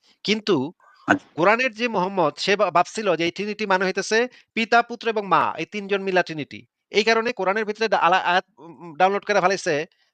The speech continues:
Speaker 1: মুহাম্মদে যে, এই যে, "তোমরা কেন মরিয়ম, যিশু এবং ঈশ্বরকে ই-, ইলাহ বানাইছো?"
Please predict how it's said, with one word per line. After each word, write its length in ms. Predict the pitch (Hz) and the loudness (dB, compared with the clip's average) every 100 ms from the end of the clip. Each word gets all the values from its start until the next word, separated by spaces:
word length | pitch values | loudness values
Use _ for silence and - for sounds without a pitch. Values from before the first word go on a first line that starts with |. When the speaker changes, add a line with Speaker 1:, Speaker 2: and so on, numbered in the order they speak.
| _ | _
Speaker 1:
মুহাম্মদে 480 | 143 165 175 160 147 - _ - | 2 2 2 0 -2 -4 _ -4
যে, 200 | 185 190 | 2 2
এই 60 | |
যে, 180 | 190 196 | 2 0
"তোমরা 280 | 196 196 196 | -2 0 2
কেন 180 | 196 220 214 185 180 - - | 2 2 4 2 0 -12 -2
মরিয়ম, 520 | 196 208 208 208 208 214 _ | 2 4 4 2 0 -8 _
যিশু 320 | 147 196 - | -6 -2 0
এবং 280 | 208 196 190 | 0 0 -2
ঈশ্বরকে 560 | 175 190 185 190 170 151 _ _ | -2 -2 0 0 0 -2 _ _
ই-, 160 | 170 180 | -2 2
ইলাহ 340 | 185 175 156 147 | 4 4 2 0
বানাইছো?" 460 | 151 131 - 110 | -4 -4 -12 -18